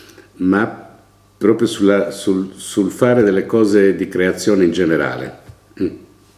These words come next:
La storia è molto semplice. Eh, uno scultore aveva una modella con cui ha fatto un'opera di grande successo, La Risurrezione,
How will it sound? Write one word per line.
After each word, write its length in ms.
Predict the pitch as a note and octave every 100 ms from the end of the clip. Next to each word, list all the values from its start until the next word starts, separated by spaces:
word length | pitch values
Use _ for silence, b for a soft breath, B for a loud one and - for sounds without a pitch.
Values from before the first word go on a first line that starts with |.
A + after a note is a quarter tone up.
| _ _ _ _ - B B -
La 100 | F2
storia 260 | - A#2
è 60 | G#2
molto 220 | G2 -
semplice. 680 | - F#2 D2+ C#2 C#2 D2+ C#2+ - B B B B B B B -
Eh, 680 | F#2 F2+ F2 F2 D#2 - - - _ _ _ _ _
uno 200 | A2 A2
scultore 640 | - G#2 F#2+ B2 G#2+ F#2
aveva 200 | F2+ F2
una 140 | F2
modella 540 | F2+ F#2+ G#2+ B2+ B2 G2+
con 200 | F#2+ F#2+
cui 120 | G#2
ha 80 | F#2
fatto 340 | - G#2 G2+
un'opera 360 | F2+ G2+ G#2 F#2
di 100 | F2+
grande 320 | F#2 F#2 F2
successo, 560 | E2 E2 - D2+ - E2
La 140 | G2+
Risurrezione, 1080 | G#2 F2+ F2 E2 - D#2+ C#2 C#2 C#2 -